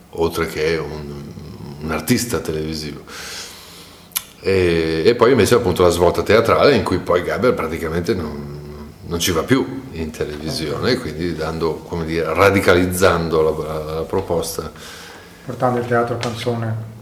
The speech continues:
Speaker 1: Portando il teatro canzone, che è questa forma nuova appunto
Speaker 2: Mm.
Speaker 1: di mescolamento tra f-, parti recitate, parti cantate.
Speaker 2: Lo farà ovunque, anche nei paesi più, più sperduti, mi ricordo. Cioè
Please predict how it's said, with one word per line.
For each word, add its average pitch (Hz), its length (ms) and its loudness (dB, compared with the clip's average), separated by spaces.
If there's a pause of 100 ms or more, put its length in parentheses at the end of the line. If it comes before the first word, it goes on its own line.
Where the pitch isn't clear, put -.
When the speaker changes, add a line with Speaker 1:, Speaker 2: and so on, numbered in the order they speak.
Speaker 1:
Portando 113 460 6
il 135 300 2
teatro 98 400 4
canzone, 87 460 0
che 90 100 -4
è 82 40 -4
questa 85 240 -2
forma 87 340 2
nuova 87 420 4
appunto 80 420 -4
Speaker 2:
Mm. - 40 -6
Speaker 1:
di 78 140 -6
mescolamento 85 1080 2
tra 73 720 -6
f-, - 140 -14 (160)
parti 85 320 2
recitate, 87 720 -2
parti - 320 -10
cantate. 101 600 -6 (480)
Speaker 2:
Lo 147 80 -8
farà 123 260 0
ovunque, 120 400 2
anche 113 160 -6
nei 110 180 -4
paesi 110 280 -8
più, 110 280 -12
più - 140 -16
sperduti, 113 480 -10
mi 104 200 -12 (120)
ricordo. 104 480 -14 (260)
Cioè 117 140 -6